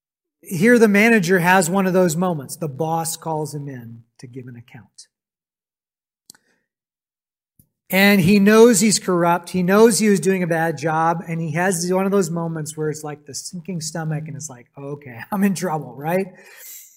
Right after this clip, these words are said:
And so, um, but, but when your boss calls you in, you know, you can kinda have two reactions. If you know you did a good job, if you know that you've been doing a good job, you put your, your effort into that report or that job and you did a good job,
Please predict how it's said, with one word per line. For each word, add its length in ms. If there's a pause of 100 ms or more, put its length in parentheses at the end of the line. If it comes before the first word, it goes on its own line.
(480)
And 200
so, 540
um, 580
but, 300
but 140
when 200
your 100
boss 280
calls 320
you 180
in, 460 (920)
you 100
know, 100
you 240
can 380
kinda 260
have 200
two 160
reactions. 560
If 160
you 160
know 320
you 160
did 160
a 40
good 220
job, 380
if 160
you 100
know 260
that 200
you've 160
been 260
doing 260
a 80
good 240
job, 360 (260)
you 120
put 340
your, 280
your 340
effort 340
into 240
that 220
report 500
or 40
that 240
job 340
and 120
you 80
did 180
a 60
good 200
job, 320